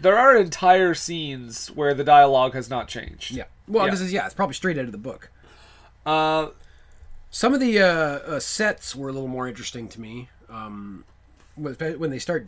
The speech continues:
Speaker 2: when they go to that party at the beginning of episode two, I thought that was a really interesting, like, just a good happening scene. You
Speaker 1: So
Speaker 2: know?
Speaker 1: they're talking of the, of the, of the moment where Marianne kind of recognize, uh, sees Willoughby.
Speaker 2: Yeah, yeah. It just
Speaker 1: And they have
Speaker 2: seems like
Speaker 1: that
Speaker 2: a much
Speaker 1: awkward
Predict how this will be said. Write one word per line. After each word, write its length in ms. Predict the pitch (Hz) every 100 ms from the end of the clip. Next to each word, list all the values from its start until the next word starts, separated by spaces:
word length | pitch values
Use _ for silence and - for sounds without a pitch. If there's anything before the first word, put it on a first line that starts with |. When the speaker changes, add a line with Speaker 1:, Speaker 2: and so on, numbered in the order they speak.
| -
Speaker 2:
when 160 | 165 147
they 80 |
go 140 | 139 160
to 60 | 143
that 160 | 131
party 300 | - 160 151
at 40 | 117
the 60 |
beginning 280 | 117 143 139
of 80 | 123
episode 380 | 120 - 107 98
two, 320 | 151 131 101
I 160 | 101
thought 280 | 101 110 95
that 120 | 117
was 160 | 107 101
a 160 | 104 87 113
really 460 | 123 104 95 80 - - - _ - -
interesting, 460 | 139 113 117 101 117
like, 200 | 104 98 _
just 200 | 120 127
a 40 | 107
good 360 | 104 143 120 - - _ _ _ _ _ _
happening 460 | - 190 - 156 131
scene. 480 | - 175 143 113 107
You 60 |
Speaker 1:
So 120 | 104
Speaker 2:
know? 60 | 156
Speaker 1:
they're 80 | 151
talking 240 | 160 143
of 140 | 143 117
the, 80 |
of 200 | 131 127
the, 180 | 127 127 113 120
of 140 | 127
the 60 | 131
moment 260 | 131 127
where 100 | 127
Marianne 500 | 123 127 123 123 117
kind 200 | 110 131
of 100 | 117
recognize, 520 | 117 120 127 120 117 - -
uh, 260 | 123 117 117
sees 240 | - 160
Willoughby. 440 | 139 139 117 - -
Speaker 2:
Yeah, 180 | 202 -
yeah. 180 | 151 113 -
It 60 | 139
just 160 | 143
Speaker 1:
And 60 | 127
they 40 |
have 80 | -
Speaker 2:
seems 40 |
like 80 | 165
Speaker 1:
that 60 | 156
Speaker 2:
a 60 | 131
much 120 |
Speaker 1:
awkward 100 | -